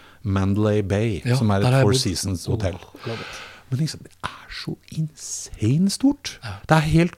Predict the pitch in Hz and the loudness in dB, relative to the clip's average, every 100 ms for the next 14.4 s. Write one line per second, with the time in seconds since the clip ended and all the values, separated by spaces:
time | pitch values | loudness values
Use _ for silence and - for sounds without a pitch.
0 | - 269 - - 160 - 220 - 160 165 | 0 0 0 0 0 2 0 2 2 4
1 | 180 - - 156 202 147 156 180 160 151 | 2 -2 0 2 2 2 2 0 -2 0
2 | 220 185 - - - - 131 - 240 - | 2 2 -2 -4 -4 -4 -6 -2 -2 0
3 | 196 175 - - 180 220 247 - - - | -2 -4 -8 -2 0 4 2 2 -2 -4
4 | - 208 - 165 123 135 156 156 165 160 | -2 -4 -2 0 2 0 0 -2 0 0
5 | 127 101 185 - _ _ _ 147 175 147 | 0 2 0 -2 _ _ _ 2 4 4
6 | 123 127 226 - 165 156 156 110 104 - | 2 2 -2 2 2 2 0 2 0 -2
7 | 127 104 117 - _ - 127 104 95 98 | -4 -2 -2 -6 _ -6 0 0 0 -2
8 | 87 104 - 139 113 151 170 180 147 165 | -4 -8 -4 -2 0 2 4 2 -2 -6
9 | - - 147 185 - 160 170 160 110 107 | -8 -4 -2 0 -2 -2 -2 -2 -4 -4
10 | 131 - 113 135 226 247 160 156 139 110 | -6 -4 -4 -2 -2 -4 -6 -4 -2 -2
11 | 127 135 147 110 95 170 160 147 - 127 | -2 -2 -2 -2 0 0 0 -2 -2 -4
12 | 135 - 101 98 107 107 127 131 220 - | -4 -4 -4 -4 -4 -4 0 2 2 -2
13 | - - 139 165 143 120 135 156 135 139 | -18 -6 -4 -4 -4 -2 0 0 -2 -2
14 | 151 117 113 | -2 0 -2